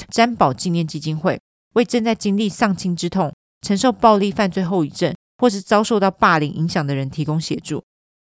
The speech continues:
那么最后跟大家补充一个跟这个案件相关的小故事。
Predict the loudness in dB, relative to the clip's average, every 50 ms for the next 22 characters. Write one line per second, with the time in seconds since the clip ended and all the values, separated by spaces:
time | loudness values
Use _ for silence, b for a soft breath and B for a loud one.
0 | _ _ _ _ _ _ _ _ -2 0 0 0 2 2 4 4 4 2 2 2
1 | 2 2 2 2 0 -2 -2 -6 -6 -4 -2 -2 -2 0 -2 -2 -2 -2 -4 -4
2 | -4 -6 -2 -2 -2 -2 -2 -4 -6 -4 -4 -4 -4 -2 -4 -4 -4 -4 -4 -6
3 | -8 -8 -8 -10 -12 -10 -8 -8 -8 -8